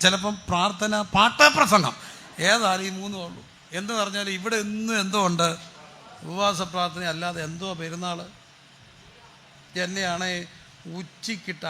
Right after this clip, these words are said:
അടിച്ചെന്ന് പറഞ്ഞ, അയ്യോ, എൻ്റെ വല്യപ്പൻ എന്നെ അടിച്ച്, അടിച്ചുരുട്ടി. എന്തിനാണ് അവർക്ക് പള്ളി പെരുന്നാളിന് പോയത്?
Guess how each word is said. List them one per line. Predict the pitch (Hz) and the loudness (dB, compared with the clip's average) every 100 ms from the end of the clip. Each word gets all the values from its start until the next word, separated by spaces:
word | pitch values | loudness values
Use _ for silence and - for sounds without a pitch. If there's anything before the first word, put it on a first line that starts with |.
| 156 | -6
അടിച്ചെന്ന് | 160 151 196 160 208 196 208 196 | -8 -8 -10 -6 -6 -6 -8 -8
പറഞ്ഞ, | 202 202 208 220 233 233 - - - | -6 -6 -8 -8 -8 -12 -20 -20 -14
അയ്യോ, | 220 214 214 | -10 -8 -8
എൻ്റെ | 196 180 | -8 -8
വല്യപ്പൻ | 180 196 180 208 | -6 -6 -6 -6
എന്നെ | 202 190 175 180 | -6 -4 -4 -6
അടിച്ച്, | 175 214 175 202 - - - - - - - - - - - - - - - - 143 | -6 -10 -10 -12 -14 -20 -20 -20 -20 -20 -20 -20 -20 -20 -20 -20 -20 -20 -20 -14 -6
അടിച്ചുരുട്ടി. | 160 180 196 208 175 214 202 190 202 214 226 175 185 | -2 0 2 0 -4 -8 -8 -8 -4 -4 -4 -6 -8
എന്തിനാണ് | 160 180 175 165 | -6 -6 -4 -6
അവർക്ക് | 165 156 | -8 -6
പള്ളി | 170 160 | -6 -8
പെരുന്നാളിന് | 165 165 165 156 | -6 -6 -6 -8
പോയത്? | 147 151 | -12 -14